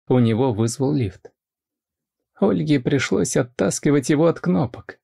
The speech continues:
иначе они бы так и катались туда-сюда между этажами. Дверь открыла Нина Степановна. «Мама». Увидев незнакомого паренька,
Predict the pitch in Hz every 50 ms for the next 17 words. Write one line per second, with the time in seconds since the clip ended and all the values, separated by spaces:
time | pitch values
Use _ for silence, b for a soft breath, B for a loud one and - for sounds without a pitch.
0 | _ - 143 165 160 147 139 143 139 120 - - 131 117 117 120 120 110 120 117
1 | - - - - 120 - 165 - - 131 120 123 - 127 107 104 104 - - -
2 | - 254 202 123 - 123 - - - - 123 104 95 117 123 113 104 101 110 104
3 | 95 90 110 104 104 - 123 123 117 131 120 98 87 85 - - _ _ _ _
4 | _ _ _ _ _ _ _ _ _ _ _ _ _ _ _ _ _ _ 127 113
5 | 110 - - - 170 120 101 - - - 120 120 131 131 123 113 104 101 101 104
6 | 101 101 - - - 120 - 120 101 92 90 87 98 95 87 - _ _ _ _
7 | - 127 127 110 87 87 90 - _ _ _ _ _ _ _ _ _ _ _ _
8 | _ _ - 123 117 98 90 104 120 113 - 107 - - 120 104 90 110 101 92
9 | - - 104 101 98 95 90 - - 98 95 87 85 90 - 127 151 -